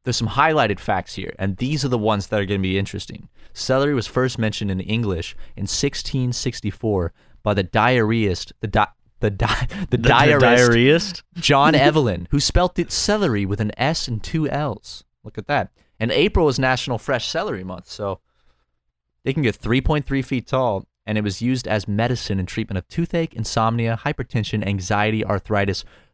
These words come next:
Speaker 1: rheumatism, and to purify the blood. Hey, ancient Romans used celery as an aphrodisiac, and I also read that celery can boost your sex drive.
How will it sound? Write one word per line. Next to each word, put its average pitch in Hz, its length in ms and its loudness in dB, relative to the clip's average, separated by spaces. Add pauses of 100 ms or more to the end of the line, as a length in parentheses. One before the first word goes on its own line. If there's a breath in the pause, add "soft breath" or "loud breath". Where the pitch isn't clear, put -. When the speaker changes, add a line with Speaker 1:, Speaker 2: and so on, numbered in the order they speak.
(140)
Speaker 1:
rheumatism, 120 500 0
and 95 100 -6
to 92 60 -6
purify 113 460 -2
the 92 100 -2
blood. 95 400 -2 (240)
Hey, 185 300 2 (180)
ancient 185 340 0
Romans 165 400 2
used 131 160 -2
celery 156 600 0
as 117 100 0
an 120 140 0
aphrodisiac, 113 960 2
and 110 100 0
I 113 60 4
also 139 400 2
read 120 280 2 (240 soft breath)
that 113 120 -2
celery 120 340 4
can 110 140 -2
boost 113 260 0
your 107 80 -2
sex 120 300 0
drive. 98 340 0